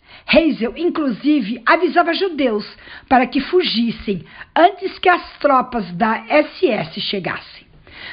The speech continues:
Não feriu ninguém, nem roubou objetos em toda a guerra e, felizmente, escapou com vida. Sua história impressionante é contada no livro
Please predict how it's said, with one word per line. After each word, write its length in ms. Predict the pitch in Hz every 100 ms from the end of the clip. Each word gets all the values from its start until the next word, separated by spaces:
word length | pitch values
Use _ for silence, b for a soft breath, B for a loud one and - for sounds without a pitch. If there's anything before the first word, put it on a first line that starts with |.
| B
Não 160 | 427
feriu 280 | 415 427 415
ninguém, 480 | 427 370 247 190 185 _ b b -
nem 160 | 277
roubou 540 | 240 294 240 311 381 370
objetos 680 | 294 254 294 294 285 247
em 140 | 240 220
toda 340 | 220 349 349
a 40 | 311
guerra 500 | 220 196 151 156 - _ b b -
e, 100 | 185
felizmente, 1120 | - 208 285 427 - 247 240 233 - 247 B B B
escapou 540 | 302 - 285 - 226 190
com 180 | 226
vida. 460 | 175 180 160 165 160 B B B B B
Sua 220 | - 349
história 600 | 302 - 311 311 285 277 -
impressionante 1400 | 440 508 - 370 392 - - 339 294 220 185 - - B B B
é 120 | 269 220
contada 640 | 339 330 320 262 269 285
no 160 | 302 320
livro 560 | 254 220 156 180 160